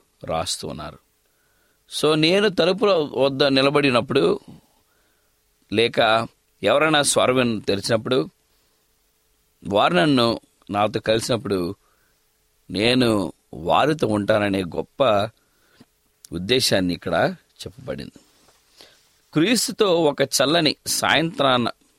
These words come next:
విందులో కూర్చొని సంభాషించే అవకాశం సాధ్యమవుతుందా? మొదటిది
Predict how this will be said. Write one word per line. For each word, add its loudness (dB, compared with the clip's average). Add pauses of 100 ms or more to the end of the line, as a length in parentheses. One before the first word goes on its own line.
(680)
విందులో 0
కూర్చొని 0
సంభాషించే 0
అవకాశం 0
సాధ్యమవుతుందా? 0 (1200)
మొదటిది 0